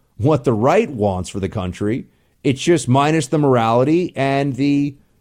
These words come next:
uh, limited government appeal. But, you know, essentially, well, we're doing a little bit of this, we'll do a little more of this government stuff. You know, well, we're taking taxation this way, we'll tax you a little bit higher. I mean,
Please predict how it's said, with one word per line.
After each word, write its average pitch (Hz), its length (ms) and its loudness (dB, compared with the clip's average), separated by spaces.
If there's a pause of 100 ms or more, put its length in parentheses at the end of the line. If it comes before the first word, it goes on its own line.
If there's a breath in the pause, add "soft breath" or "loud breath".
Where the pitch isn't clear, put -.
(300)
uh, 147 340 2
limited 156 440 0
government 180 560 2 (140)
appeal. 240 500 -2 (680)
But, 135 420 0 (360)
you 349 120 -6
know, 240 180 4
essentially, 233 540 2
well, 233 180 4
we're 220 100 4
doing 226 200 0
a 214 40 4
little 220 180 4
bit 220 80 4
of 208 40 2
this, 226 160 4
we'll 233 100 -2
do 233 100 2
a 233 40 6
little 226 220 6
more 214 320 6
of 127 80 2
this 110 160 -2
government 85 360 -2
stuff. - 300 -12
You 135 60 -4
know, 156 80 0
well, 220 280 4
we're 208 100 4
taking 190 360 -2
taxation 185 600 0
this 196 200 0
way, 220 140 -2
we'll 208 120 -2
tax 214 320 -6
you 208 120 -2
a - 20 0
little 208 340 2
bit 151 120 4
higher. 104 280 0
I 113 40 0
mean, 139 200 -2